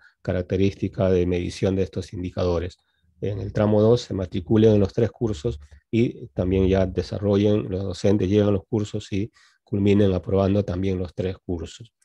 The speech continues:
Eso es lo que nos dice, tanto para matrícula como para aprobación. Y en el caso del indicador, eh, del comp-, del tramo tres, que es, que considera cuatro cursos, es la misma,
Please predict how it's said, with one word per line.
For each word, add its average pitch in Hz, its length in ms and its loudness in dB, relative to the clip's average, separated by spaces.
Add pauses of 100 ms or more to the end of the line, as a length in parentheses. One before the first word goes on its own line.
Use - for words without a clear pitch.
(200)
Eso - 260 -4
es 98 60 2
lo 98 100 0
que 98 120 -4
nos 92 140 -4
dice, 90 280 -4
tanto 98 400 -4
para 92 220 0
matrícula 101 580 -2
como 98 400 -4 (440)
para 95 280 -2
aprobación. 92 880 -4 (960)
Y 113 200 -2
en 107 60 2
el 92 120 -2
caso 117 320 0
del 107 180 2
indicador, 98 760 -2
eh, 92 400 -8 (220)
del 127 580 -4
comp-, 98 340 -2
del 104 260 -6
tramo 104 600 4 (360)
tres, 104 400 0
que 98 260 -2
es, - 220 -8 (1080)
que 110 140 -2
considera 101 500 -2
cuatro 104 380 -4
cursos, 107 520 -4
es 101 120 -6
la 95 140 -4
misma, 101 500 -2